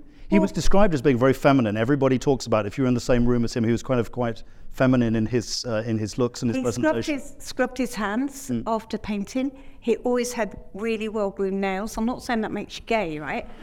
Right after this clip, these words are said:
Speaker 2: But what I am
Speaker 1: <laughs>
Speaker 2: saying, what I am saying is he really, really cared about his appearance. He really c-, cared about his, his, all his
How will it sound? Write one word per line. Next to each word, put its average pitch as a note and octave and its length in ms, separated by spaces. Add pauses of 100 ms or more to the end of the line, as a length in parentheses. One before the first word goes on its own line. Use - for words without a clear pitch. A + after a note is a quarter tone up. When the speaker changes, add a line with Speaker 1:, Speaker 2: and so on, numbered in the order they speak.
(160)
Speaker 2:
But A3+ 80
what C4 180
I B3 160
am D#4 300
Speaker 1:
<laughs> - 40
Speaker 2:
saying, G#3 340 (680)
what C#4 120
I C#4 120
am D#4 180
saying A#3 420
is A#3 140
he A3+ 160
really, B3+ 540
really A#3+ 280
cared G#3 720 (100)
about F#3+ 420
his F#3+ 220
appearance. G#3 800
He A3 140
really A#3 300 (120)
c-, - 80 (140)
cared A#3 360
about F#3+ 340
his, G3+ 220 (300)
his, - 260 (100)
all A#3+ 160
his C#4+ 340